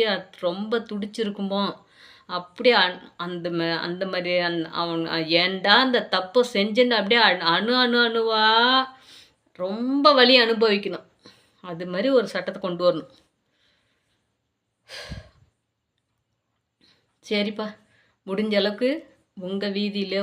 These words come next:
உங்க ஊர்லயோ, இல்ல உங்க மாவட்டத்திலயோ இருக்கிற பெண்களுக்கு முடிஞ்ச அளவுக்கு ஆண்கள் சப்போர்ட் பண்ணுங்க. பாதுகாப்பா இருங்க. எங்கேயாவது ஏதாவது ஒரு பிரச்சனை அப்படின்னா கண்டிப்பா தட்டி கேளுங்க.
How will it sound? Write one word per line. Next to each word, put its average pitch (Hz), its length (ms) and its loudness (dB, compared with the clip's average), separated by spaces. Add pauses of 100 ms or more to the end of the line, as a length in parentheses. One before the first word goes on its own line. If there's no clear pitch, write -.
உங்க 190 240 -4 (180)
ஊர்லயோ, 202 440 0
இல்ல 208 220 -2
உங்க 180 300 -8
மாவட்டத்திலயோ 190 920 -8 (920)
இருக்கிற 208 500 -2
பெண்களுக்கு 202 540 -6 (140)
முடிஞ்ச 202 400 -6
அளவுக்கு 214 380 -4
ஆண்கள் 190 440 -8 (380)
சப்போர்ட் 202 400 -10
பண்ணுங்க. 165 360 -6 (600)
பாதுகாப்பா 208 560 -4 (100)
இருங்க. 175 380 -6 (680)
எங்கேயாவது 220 560 2
ஏதாவது 208 360 0
ஒரு 196 180 -4
பிரச்சனை 202 560 -4
அப்படின்னா 185 440 -6
கண்டிப்பா 175 440 -6
தட்டி 196 420 -10
கேளுங்க. 190 460 -4